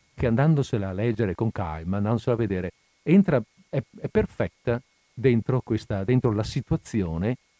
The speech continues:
drammatica di, de-, del, dell'innominato e di Lucia. Giustamente, dice il commentatore, fa da contrappeso comico alla, al forte peso drammatico dell'azione che sta avvenendo.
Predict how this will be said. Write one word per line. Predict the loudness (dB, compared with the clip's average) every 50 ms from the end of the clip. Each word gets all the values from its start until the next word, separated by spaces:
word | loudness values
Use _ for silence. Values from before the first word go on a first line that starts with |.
| _ _ -20 -20 _
drammatica | -8 -4 -2 0 2 2 2 2 2 0 -2 -4 -6 -8 -6 -4 -2 -2 -2 -4 -6 -10 _ _ _ _ _ _ _ _
di, | -12 -8 -6 -2 -2 0 0 0 -2 -4 -10 -16 -16 -16
de-, | -16 -16 -16 -14
del, | -6 -2 0 0 0 0 -4 -6 -14 -20 _ _ _
dell'innominato | -4 0 0 2 4 4 6 6 6 6 6 4 2 0 0 0
e | -2
di | -2 -4
Lucia. | -6 -6 0 0 0 2
Giustamente, | 0 -2 -2 0 0 2 2 2 0 0 -2
dice | -2 -4 -2 -2 -2
il | -2 -2 -2
commentatore, | 0 0 2 2 0 0 -2 -4 -4 -6 -6 -6 -8 -8 -10 _ _ _ _ _
fa | -4 -2 -2
da | -2 -2
contrappeso | -2 -2 -2 -2 -2 -2 -6 -2 -2 -2 -2 0 -2
comico | -4 -4 -4 -4 -2 -4 -4 -6 -6 -8 -8 -8 -10 _ _ _ _ _
alla, | -4 -2 -2 0 -2 -2 -4 -8 _ _ _ _ _ _ _ _ _ _
al | -4 -4 -4
forte | 0 2 2 2 2 2 0 -2 -2
peso | 0 0 0 0 0 0 0
drammatico | 0 0 0 2 2 2 0 -2 -4 -6 -8 -10 -8 -4 -6 -6 -6 -8 _ _ _ _
dell'azione | -6 -2 -2 0 0 -2 -4 -4 -4 -2 0 0 0 0
che | -2 -2
sta | -4 -4 -8 -8 -10 -8
avvenendo. | -8 -10 -8 -6 -6 -6 -6 -8 -10 -14 -18 -18 -20 -20